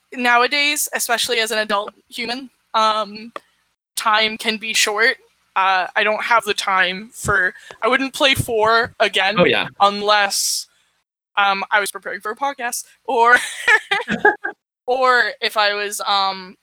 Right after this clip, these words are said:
Speaker 1: if I had lots of time, like, right now during the
Speaker 2: Yeah.
Speaker 1: covid nineteen and all that kind of stuff, like, a lot of people were out of work and things like that. That's the kind of time,
Speaker 2: Mm-hmm.
Speaker 1: or, like, are you on a, a Christmas or holiday week-long thing?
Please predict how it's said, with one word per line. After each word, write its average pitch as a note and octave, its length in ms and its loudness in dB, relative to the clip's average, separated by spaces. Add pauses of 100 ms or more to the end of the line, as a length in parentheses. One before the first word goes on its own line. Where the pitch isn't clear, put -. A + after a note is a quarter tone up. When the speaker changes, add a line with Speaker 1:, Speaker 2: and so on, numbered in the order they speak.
Speaker 1:
if A3+ 100 -4
I A3+ 60 2
had A3+ 340 0
lots G#3 220 -8
of G#3+ 100 -12
time, F#3+ 300 -8
like, G3 200 -10 (140)
right F#3+ 200 -6
now F#3+ 300 -2
during F3+ 560 -8 (100)
the F3+ 280 -8 (300)
Speaker 2:
Yeah. C3+ 180 2
Speaker 1:
covid - 40 2
nineteen F#3+ 480 -2
and G3 100 -2
all G#3 120 2
that A3+ 140 0
kind B3 140 2
of B3+ 60 -4
stuff, C4+ 340 0
like, G3+ 140 -12
a F#3 40 -8
lot F#3+ 140 0
of F#3+ 80 -6
people G3 460 -4
were F3+ 120 -4
out A#2 140 -4
of - 100 -12
work C4 480 2
and A#3 140 -6
things A3+ 160 -4
like A3+ 140 0
that. A3+ 220 2 (260)
That's C#4+ 220 0
the - 80 -6
kind B3+ 180 2
of A3+ 80 0
time, G3+ 260 0
Speaker 2:
Mm-hmm. D#3+ 80 2
Speaker 1:
or, A3+ 80 8
like, A#3 160 2 (340)
are A3 120 4
you A3+ 200 2
on G#3 140 4
a, G3 340 2
a F3+ 380 -4
Christmas - 720 -10
or F#3+ 400 -2
holiday G3 920 0 (120)
week-long G3 760 -2
thing? A3+ 460 -2